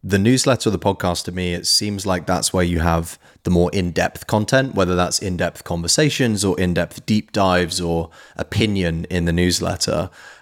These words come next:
And then you would chop up parts of that conversation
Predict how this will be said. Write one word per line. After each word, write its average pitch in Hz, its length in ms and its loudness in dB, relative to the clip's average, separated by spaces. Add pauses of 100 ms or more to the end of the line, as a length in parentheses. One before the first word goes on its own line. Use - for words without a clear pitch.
And 90 180 0
then 95 200 0
you 90 120 0
would 82 140 -4
chop - 360 -2
up 85 380 -2
parts 92 380 0
of 85 60 -8
that 85 200 -6
conversation 85 920 -2